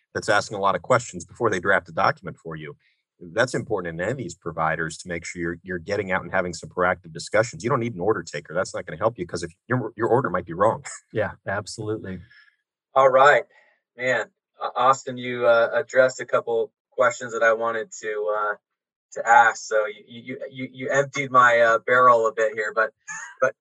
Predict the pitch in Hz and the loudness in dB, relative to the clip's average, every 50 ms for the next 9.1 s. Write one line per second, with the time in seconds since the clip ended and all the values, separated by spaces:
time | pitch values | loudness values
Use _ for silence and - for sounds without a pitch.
0 | _ _ _ _ 147 151 151 147 143 143 139 139 - 165 160 151 147 151 143 135 | _ _ _ _ 2 6 8 8 8 8 6 4 0 0 0 2 2 4 4 4
1 | 131 - 151 139 135 131 143 135 - - 160 139 139 131 120 117 117 110 101 95 | 4 4 4 4 2 4 2 0 -2 0 0 0 0 -2 -4 -8 -8 -8 -10 -10
2 | - _ - 113 95 120 117 110 110 95 _ _ _ _ _ _ - - 143 135 | -14 _ -14 -12 -12 -10 -10 -10 -12 -12 _ _ _ _ _ _ 0 4 6 8
3 | 127 117 113 107 - - - - 135 131 127 123 117 110 110 - 117 110 110 110 | 8 8 6 6 4 -2 -6 -4 -4 -2 -2 0 0 0 0 0 -2 -2 -2 -2
4 | 107 107 107 107 - - _ _ _ _ _ _ _ _ _ _ 170 170 170 170 | -6 -4 -4 -4 -4 -4 _ _ _ _ _ _ _ _ _ _ -2 2 4 6
5 | 165 151 147 156 - - - - - - 156 180 185 180 170 165 185 226 214 _ | 6 6 4 2 -4 -10 -16 -16 -4 2 4 6 6 6 4 0 -4 -10 -10 _
6 | _ _ _ _ 156 190 220 208 196 - _ 160 196 190 - 220 226 - - - | _ _ _ _ -12 -10 -10 -10 -10 -14 _ -16 -14 -8 -4 -2 -2 -2 -2 2
7 | 135 - - - - - 135 127 123 120 117 117 117 117 - - - - 117 120 | 4 6 6 6 6 4 4 4 4 4 2 4 4 6 4 4 2 -2 -12 -16
8 | 120 127 - - 120 - - 131 135 131 - - - - - 151 143 139 139 135 | -16 -16 -14 -12 -12 -12 -12 -14 -8 -4 -2 -2 0 2 2 6 6 8 6 6
9 | - | 4